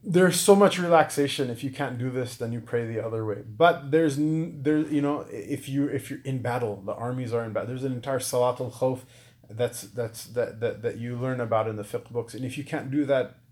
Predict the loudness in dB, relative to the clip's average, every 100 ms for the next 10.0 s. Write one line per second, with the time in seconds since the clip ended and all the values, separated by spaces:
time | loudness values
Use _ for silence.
0 | -6 -2 0 -2 -6 -16 _ _ _ -20
1 | _ -4 0 0 -4 -4 -2 -2 -4 -6
2 | -10 -10 -6 -6 -4 2 2 6 6 6
3 | 4 2 4 0 -2 -4 -6 -2 -2 -2
4 | -6 -6 -8 -10 -14 _ _ _ _ _
5 | _ _ _ 4 6 6 4 2 0 -2
6 | -2 -4 -2 2 4 6 4 2 0 0
7 | -2 -6 -4 -6 -6 -2 2 2 0 -4
8 | -4 2 6 6 6 2 -2 -2 -2 0
9 | -2 0 2 2 2 2 0 0 0 0